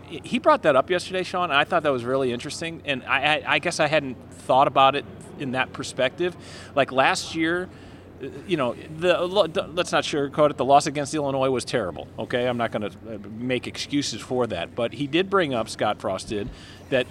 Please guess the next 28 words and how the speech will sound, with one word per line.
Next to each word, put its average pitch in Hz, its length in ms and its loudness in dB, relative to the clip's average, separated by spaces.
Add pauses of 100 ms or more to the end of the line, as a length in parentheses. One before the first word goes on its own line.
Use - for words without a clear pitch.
they 143 100 4
were 170 140 2
preparing 120 380 -6
for 113 180 -4
an 107 80 -6
entire 123 400 -4
new, 127 120 -4
entirely 147 1200 -4
new 127 680 -2
coaching 104 540 -6
staff 87 560 -6
with, 104 340 -4
you 127 80 -4
know, 90 220 -10 (160)
they 95 180 -6
didn't 123 340 -4
know 135 200 2
what 135 320 2
they 135 80 2
were 139 180 -4
going 139 280 0
to 151 100 -6
do 127 160 -2
per 117 180 -4
se. 101 240 -4
And 104 160 -4
this 233 300 0
year, 175 400 2